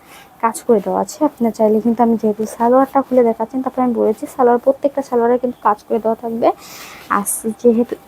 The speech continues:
এত সুন্দর একটা ড্রেস, আসলে একদম রিজনেবল প্রাইসের ভিতরে আপনারা পেয়ে যাচ্ছেন, একদম মিস করা যাবে না। দ্রুত দ্রুত স্ক্রিনশট করতে হবে, স্ক্রিনশট করে আপনার নাম, ফোন নাম্বার, অ্যাড্রেস সহ অর্ডারটি কনফার্ম করতে কিন্তু একদম ভুলবেন না।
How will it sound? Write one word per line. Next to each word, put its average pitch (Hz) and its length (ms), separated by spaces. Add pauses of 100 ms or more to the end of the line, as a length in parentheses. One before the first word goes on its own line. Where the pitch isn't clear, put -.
এত - 160 (240)
সুন্দর 302 320 (140)
একটা 247 180 (120)
ড্রেস, 202 360 (300)
আসলে 277 360 (120)
একদম 208 200 (100)
রিজনেবল 262 520
প্রাইসের 247 340
ভিতরে 262 240
আপনারা 262 260
পেয়ে 254 200
যাচ্ছেন, 208 260 (800)
একদম 226 240 (100)
মিস 247 220
করা 262 220
যাবে 254 220
না। 285 60 (100)
দ্রুত 240 220 (120)
দ্রুত 226 180 (200)
স্ক্রিনশট 262 480
করতে 262 280
হবে, 254 200 (140)
স্ক্রিনশট 226 440 (100)
করে 233 160 (100)
আপনার 240 300
নাম, 240 140 (120)
ফোন 262 220
নাম্বার, 226 300
অ্যাড্রেস 220 420
সহ 269 140 (760)
অর্ডারটি 226 320 (100)
কনফার্ম 233 380
করতে 220 240
কিন্তু 226 140 (100)
একদম 196 300
ভুলবেন 190 340
না। - 60